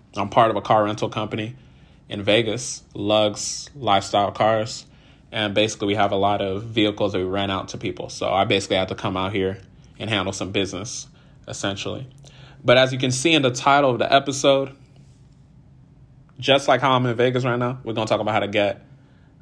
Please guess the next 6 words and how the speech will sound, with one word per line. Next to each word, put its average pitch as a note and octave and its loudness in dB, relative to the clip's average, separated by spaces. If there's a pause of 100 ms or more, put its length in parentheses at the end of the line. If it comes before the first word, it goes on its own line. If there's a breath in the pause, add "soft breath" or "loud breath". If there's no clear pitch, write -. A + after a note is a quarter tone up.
multiple A#2 0
vehicles, G2+ -2 (120)
zero G2+ 0
money F#2+ -4
down, F#2 -8 (240)
right? F#2+ -2